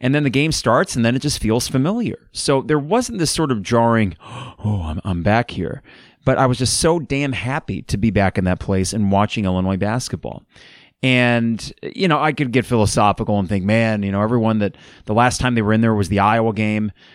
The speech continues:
We've all gotten a little bit older. We've all went through some things." And that's all true. But this is an entertaining diversion, right? Basketball. And, and for me, I didn't have many, if any, existential thoughts. I just got to my seat and enjoyed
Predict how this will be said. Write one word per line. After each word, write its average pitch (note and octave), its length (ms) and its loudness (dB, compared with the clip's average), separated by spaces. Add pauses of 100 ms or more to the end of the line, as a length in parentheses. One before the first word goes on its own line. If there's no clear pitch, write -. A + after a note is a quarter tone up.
(120)
We've A2 140 2
all B2 220 4
gotten A#2+ 260 0
a - 20 0
little A2+ 160 2
bit A#2 120 2
older. G2 380 4
We've D#2+ 160 -6
all A2+ 220 4
went A2+ 180 2
through E3 120 -8
some G2 200 -4
things." - 400 -10
And D#3+ 120 2
that's E3 200 0
all A2 140 2
true. - 360 -8 (440)
But C3 360 0 (260)
this D3+ 260 0
is B2+ 200 2
an A#2+ 100 2
entertaining A2+ 560 -2
diversion, F2 600 -4
right? F#2+ 180 -2
Basketball. - 680 -2
And, G#2+ 280 0
and A2 140 -2
for B2+ 100 -2
me, F3+ 240 4
I A#2+ 120 2
didn't C3+ 260 0
have A2 420 -2 (440)
many, B2 480 2
if B2 120 -2
any, A#2+ 300 0
existential F#2+ 580 0
thoughts. G#2 460 0
I A2 80 0
just G2+ 220 -6
got A2+ 180 0
to G#2 80 -6
my G#2 100 2
seat D#3 400 0
and G2+ 580 -6
enjoyed G2 760 -2